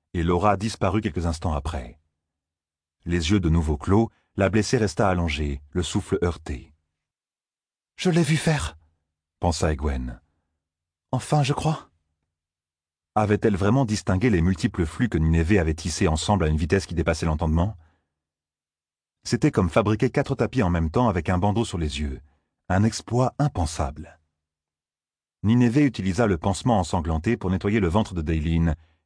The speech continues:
éliminant des fragments de sang séché en même temps que du fluide vital tout frais. Il n'y avait plus de plaies, pas de cicatrices. Juste une peau régénérée nettement plus claire que sur le visage de l'aïeul. Avec une grimace, Nineveh ramassa tous les tissus souillés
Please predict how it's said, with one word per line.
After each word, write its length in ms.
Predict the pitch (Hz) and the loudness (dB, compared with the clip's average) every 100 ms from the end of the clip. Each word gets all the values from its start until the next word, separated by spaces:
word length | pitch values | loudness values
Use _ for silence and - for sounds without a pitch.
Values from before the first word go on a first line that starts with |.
| - | -4
éliminant 440 | 90 87 87 104 | 0 4 4 4
des 100 | 87 | 2
fragments 380 | 76 95 90 95 | 0 -2 0 0
de 80 | 78 | 0
sang 180 | - 101 | 0 -2
séché 340 | - - 110 | -2 0 2
en 80 | 82 | 2
même 140 | 78 | 0
temps 140 | 76 92 | 0 -2
que 80 | |
du 120 | 76 76 | -4 -6
fluide 220 | - 90 | -4 -4
vital 340 | 78 85 90 | -2 0 0
tout 100 | 76 | -2
frais. 380 | 73 - 67 60 _ _ _ _ _ _ _ _ _ _ _ _ | -10 -8 -8 -10 _ _ _ _ _ _ _ _ _ _ _ _
Il 140 | 98 107 | 0 2
n'y 120 | 120 | 4
avait 160 | 113 120 | 2 0
plus 240 | - 160 | 0 0
de 100 | 104 | 0
plaies, 440 | 80 87 85 69 - _ _ - | 0 0 0 -2 -8 _ _ 0
pas 120 | 147 | 2
de 80 | 131 | 2
cicatrices. 680 | 127 110 - 82 73 - 69 _ _ _ _ _ _ _ | -2 -4 -6 -8 -10 -12 -16 _ _ _ _ _ _ _
Juste 380 | 78 110 123 - | -2 -2 -2 -2
une 100 | 98 | 0
peau 160 | 104 | 2
régénérée 520 | 92 95 104 87 85 104 | 2 2 2 2 2 2
nettement 260 | 101 107 | 2 0
plus 140 | - 85 | -2 -2
claire 220 | 107 98 | 0 0
que 80 | 98 | -2
sur 120 | 87 | -4
le 80 | 78 | -4
visage 300 | 78 87 78 | -2 -2 -2
de 80 | |
l'aïeul. 560 | 73 69 69 64 80 - _ _ _ _ _ _ _ _ _ _ - | -4 -6 -8 -10 -14 -20 _ _ _ _ _ _ _ _ _ _ -8
Avec 300 | 87 92 - | -2 0 2
une 100 | 90 | 0
grimace, 560 | 82 82 92 107 - - _ _ _ | 2 4 4 2 -4 -16 _ _ _
Nineveh 360 | 98 107 107 135 | 0 2 4 2
ramassa 360 | 107 101 98 117 | 2 0 0 -4
tous 140 | 131 | -2
les 80 | 120 | -4
tissus 260 | - - | -4 -8
souillés 480 | 113 - 71 90 104 | -8 -8 -2 -2 -2